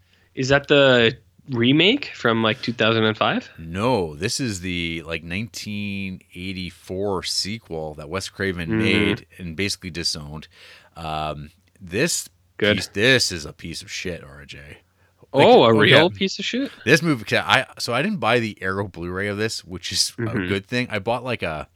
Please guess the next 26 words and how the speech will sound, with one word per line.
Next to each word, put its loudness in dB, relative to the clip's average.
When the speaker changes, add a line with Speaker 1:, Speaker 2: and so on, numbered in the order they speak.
Speaker 2:
there -8
was, -6
like, -8
a -8
version -6
of -4
it -8
that, -10
like, -16
Kino -10
was -6
selling -6
for, -16
like, -18
seven -6
dollars -4
on -4
Blu-ray. -6
This 2
is -4
a -2
Speaker 1:
Mm-hmm. 2
Speaker 2:
terrible 0
restoration. -6
Some, -4
like, -4